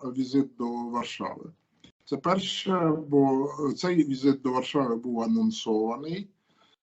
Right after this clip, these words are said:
І найважливіше, що там був анонсований якийсь, ну, можна сказати, стратегічний спіч Байдена. Якщо стратегічний спіч у Варшаві, то він точно мав би стосуватися і України.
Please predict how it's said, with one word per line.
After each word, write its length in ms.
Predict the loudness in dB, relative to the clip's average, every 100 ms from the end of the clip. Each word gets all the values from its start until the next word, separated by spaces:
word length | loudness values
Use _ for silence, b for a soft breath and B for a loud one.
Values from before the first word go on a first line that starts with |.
| _ _ 0
І 440 | 6 8 8 6 4
найважливіше, 960 | 2 2 2 4 4 6 6 4 -2 -6
що 180 | -4 -2
там 320 | 0 0 4
був 280 | 6 6 4
анонсований 840 | -4 -4 -4 -6 -6 -6 -8 -4 -2
якийсь, 720 | -2 -8 -10 -8 -6 -8 -4
ну, 360 | -4 -4 -6 -8
можна 440 | -6 -4 -2 -4
сказати, 440 | -8 -2 -2 -2
стратегічний 800 | -4 -6 -4 -2 2 0 0 0
спіч 420 | -2 -2 -2 -2 0
Байдена. 680 | 2 2 -2 -12 -20 -20 -20 _ _ _ B B B B B -6
Якщо 340 | -6 2 2
стратегічний 720 | 4 2 2 2 0 2 2
спіч 680 | 2 0 4 4 4 -2 -12 _ 4
у 100 | 6
Варшаві, 680 | 6 4 0 2 4 4
то 200 | 4 2
він 280 | 0 2 0
точно 460 | 0 -2 -2 -4 -4
мав 240 | 0 0
би 160 | -2 -6
стосуватися 920 | -8 -8 -6 -4 -4 -6 -8 -10 -10
і 100 | -4
України. 760 | -2 -2 -4 -10 -10 -16 -20 -20